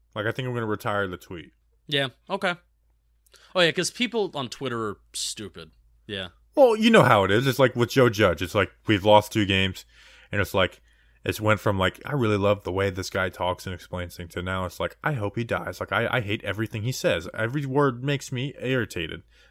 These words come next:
Speaker 1: And that's what, kinda what happens with seventy-seven zero, when it's like, "All right, dude, we keep on losing.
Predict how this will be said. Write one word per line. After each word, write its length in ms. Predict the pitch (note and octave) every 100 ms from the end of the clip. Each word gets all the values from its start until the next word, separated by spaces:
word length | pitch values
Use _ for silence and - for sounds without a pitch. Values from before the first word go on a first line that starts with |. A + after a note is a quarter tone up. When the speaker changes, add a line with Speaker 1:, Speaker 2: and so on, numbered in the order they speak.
| -
Speaker 1:
And 120 | G2+
that's 180 | G#2+ G#2
what, 80 | -
kinda 160 | A2 G2+
what 60 |
happens 220 | F#2+ F#2 F2+
with 100 | -
seventy-seven 540 | F#2+ F2+ E2+ F#2 E2+
zero, 320 | D#2+ D#2+ - _ _ - - _ -
when 140 | F#2
it's 120 | E2+ -
like, 120 | F2
"All 100 | E2+
right, 220 | D#2+ D2
dude, 200 | E2+ D#2+
we 140 | E2+
keep 260 | D#2+ G#2 F#2
on 200 | F2 E2+
losing. 420 | E2+ D#2+ D#2+ D2